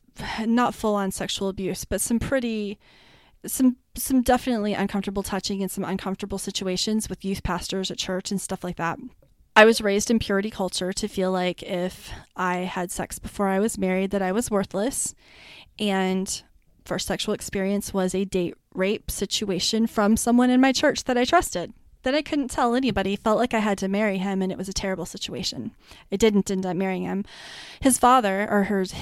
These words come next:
not his father, his uncle, who was a missionary, came to the church and s-, told him, "I wasn't worth marrying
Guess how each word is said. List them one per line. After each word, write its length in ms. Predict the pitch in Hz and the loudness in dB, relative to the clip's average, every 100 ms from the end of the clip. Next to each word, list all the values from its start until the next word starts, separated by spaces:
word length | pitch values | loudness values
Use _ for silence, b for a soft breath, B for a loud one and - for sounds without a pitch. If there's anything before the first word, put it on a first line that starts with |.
| 226 | 0
not 140 | 185 | 0
his 160 | 190 - | -2 -2
father, 340 | 185 185 190 | -2 -2 -2
his 400 | 180 202 - - _ - | -4 -6 -6 -10 _ 2
uncle, 380 | 226 240 202 190 | 2 4 2 0
who 160 | 233 | -2
was 340 | 208 196 190 - B B B B B - | 0 0 0 -4 B B B B B 6
a 80 | 262 | 10
missionary, 720 | 349 - 254 196 170 - 226 - | 10 8 2 2 2 -2 -6 -2
came 240 | 247 220 | 2 2
to 100 | 233 | 2
the 80 | 214 | 0
church 300 | - 202 - - | 2 0 0 0
and 120 | 202 | -2
s-, 120 | - - | -2 -4
told 320 | 226 220 - | 2 2 2
him, 440 | 208 180 185 196 _ _ - | 0 0 -2 -4 _ _ 2
"I 140 | 240 | 4
wasn't 320 | 262 254 226 208 | 6 4 2 -2
worth 200 | 202 208 | -2 -2
marrying 520 | 202 196 - - | -2 -2 -6 -8